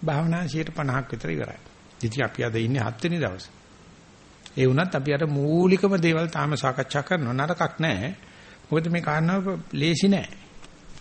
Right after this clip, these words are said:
ඔය ගෙදරින් ගෙන ආපු අය, එහෙම නැත්නම් මේ එක එක දේවල් ලොකු කරලා බලන්න හදන ගතිය වෙනුවට පෙනෙන්නේ මොකද්ද ප්‍රසිද්ධව? ඒක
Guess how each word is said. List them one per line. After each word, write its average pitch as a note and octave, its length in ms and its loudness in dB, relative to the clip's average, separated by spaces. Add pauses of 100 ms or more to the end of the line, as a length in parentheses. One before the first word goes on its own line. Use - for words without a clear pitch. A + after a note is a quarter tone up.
(560)
ඔය C#3+ 140 -2
ගෙදරින් C3 360 2
ගෙන B2 180 4
ආපු C3+ 300 4
අය, F#2+ 200 2 (280)
එහෙම B2+ 220 0
නැත්නම් B2+ 380 0
මේ C3 300 0 (360)
එක C3 160 0
එක C3+ 200 4
දේවල් C#3 240 2
ලොකු C#3 240 2
කරලා C3+ 220 0
බලන්න B2+ 260 0
හදන B2 260 0
ගතිය A#2 320 0
වෙනුවට B2+ 420 2 (680)
පෙනෙන්නේ F3+ 540 6
මොකද්ද A2+ 440 2
ප්‍රසිද්ධව? C#3 580 -2 (1080)
ඒක A#2+ 200 -2